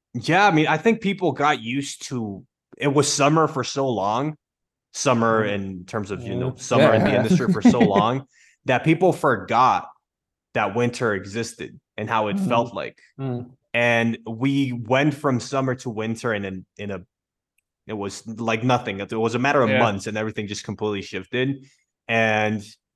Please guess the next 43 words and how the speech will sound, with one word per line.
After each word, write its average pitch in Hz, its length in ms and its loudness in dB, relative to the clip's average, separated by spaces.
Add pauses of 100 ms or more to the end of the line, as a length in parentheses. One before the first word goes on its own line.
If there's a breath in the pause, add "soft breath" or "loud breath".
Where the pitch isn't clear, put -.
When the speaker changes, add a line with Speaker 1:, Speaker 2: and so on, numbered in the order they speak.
Speaker 1:
I 131 100 0
think 143 220 0
from 139 200 2
a, 120 120 2
as - 180 -6
a, 113 220 -6
from 127 160 0
a 113 40 2
learning 131 380 2
perspective, 156 640 -2
if 117 160 -2
you're 160 220 2
a 117 140 -4
business 139 340 -2
that's 104 220 -10
not 117 180 0
at 95 120 -6
that 110 200 -2
scale 113 440 -2
that 110 220 -4
can 101 160 -12
actually 104 420 -6
learn 95 280 -4
from 113 180 -6
experiences 110 560 -8
like 98 220 -4
that, 135 340 0 (300 soft breath)
it's - 100 -10
gonna 165 140 0
prepare 135 320 -2
you 127 140 0
to 107 80 -2
build 107 280 -2
better 113 260 -2
brands 101 520 -6
and 101 80 -4
better 101 180 -4
businesses 95 480 -10
long 98 220 -2
term. 113 280 -4
Speaker 2:
Mm. 123 100 -6
Speaker 1:
Because 98 160 -6
if, 95 100 -8